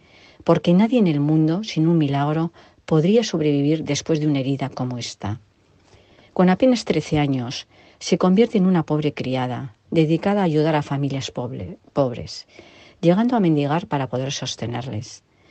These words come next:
En mil ochocientos sesenta y tres aceptó la invitación a entrar en el noviciado de las Hermanas de San José. La mayor parte del tiempo lo pasaba en la cocina o en la lavandería. En estas circunstancias,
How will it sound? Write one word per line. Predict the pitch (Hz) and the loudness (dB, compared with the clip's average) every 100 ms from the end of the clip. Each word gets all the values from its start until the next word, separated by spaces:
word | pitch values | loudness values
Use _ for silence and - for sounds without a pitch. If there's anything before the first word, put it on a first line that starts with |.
| _ _ _ | _ _ _
En | - 170 | 2 4
mil | 220 | 4
ochocientos | 240 208 - 175 156 - | 2 -2 0 0 -2 -6
sesenta | 147 143 139 | -6 -6 -4
y | 139 | -4
tres | 175 185 196 - _ - - - | -2 -2 -2 -8 _ -20 -20 -10
aceptó | - 175 190 - 247 | -4 -2 0 2 4
la | |
invitación | 240 180 165 147 - 180 190 - | 4 2 -2 -2 -2 -2 -2 -2
a | 165 | -2
entrar | 165 208 | 0 0
en | 220 170 | 0 2
el | 143 | 0
noviciado | 139 135 - 196 196 | -2 -4 -4 -4 -4
de | - | -4
las | 139 - | -6 -6
Hermanas | 131 147 185 170 | -4 -2 -2 -4
de | 139 | -6
San | 117 | -8
José. | 113 - - 120 110 _ _ _ - _ _ _ _ _ - | -10 -10 -10 -10 -12 _ _ _ -20 _ _ _ _ _ -6
La | 147 | -2
mayor | 143 170 170 | 0 0 0
parte | 185 180 | 0 0
del | 160 151 | 0 0
tiempo | 180 175 170 | -2 0 2
lo | 160 | 0
pasaba | 147 143 190 196 | 0 -4 -2 0
en | |
la | 165 143 | 0 -2
cocina | 135 - 208 220 | -6 -2 0 0
o | 147 | -2
en | 131 | -4
la | |
lavandería. | 123 127 127 127 131 131 123 - _ _ _ _ - - - | -4 -4 -6 -6 -6 -6 -8 -12 _ _ _ _ -20 -20 -8
En | - 160 | 2 4
estas | 185 - - | 4 0 -2
circunstancias, | 190 - - - 175 - 147 151 - | -2 -2 -6 -2 -2 -2 -6 -6 -10